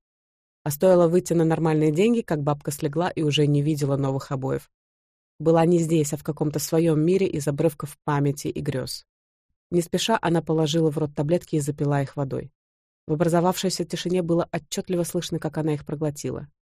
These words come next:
"Ко мне сегодня Катя приходила", сообщила она. "Сидела у кровати, красивая, как на свадьбе. Уже скоро", сказала.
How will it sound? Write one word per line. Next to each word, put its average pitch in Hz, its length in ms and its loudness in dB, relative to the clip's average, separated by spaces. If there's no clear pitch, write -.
"Ко 180 120 0
мне 208 180 6
сегодня 214 360 4
Катя 196 340 0
приходила", 143 580 -2
сообщила 131 580 -6
она. 127 240 -8
"Сидела 190 380 4
у 175 80 2
кровати, 170 680 0
красивая, 165 560 0
как 147 160 -6
на 151 80 0
свадьбе. 135 500 -4
Уже 175 180 4
скоро", 175 380 2
сказала. 139 560 -4